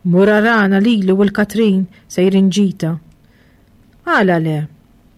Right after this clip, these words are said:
Isma', fuq kollox Katrin qatt ma marret imkien miskina. Imissek toħodha dawra. Ara,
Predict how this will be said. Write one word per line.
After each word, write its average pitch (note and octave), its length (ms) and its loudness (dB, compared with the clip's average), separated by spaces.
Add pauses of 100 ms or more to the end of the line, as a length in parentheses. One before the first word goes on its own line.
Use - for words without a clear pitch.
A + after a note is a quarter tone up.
(200)
Isma', D#3 440 -6 (440)
fuq G#3+ 180 -4
kollox G3 380 0
Katrin G3 580 -4 (300)
qatt - 180 -6
ma G3 120 0
marret E3+ 320 -2
imkien F3+ 420 -2
miskina. F#3 540 -4 (580)
Imissek C#4 400 -4
toħodha C4 320 0
dawra. E3+ 480 -2 (880)
Ara, G3+ 380 0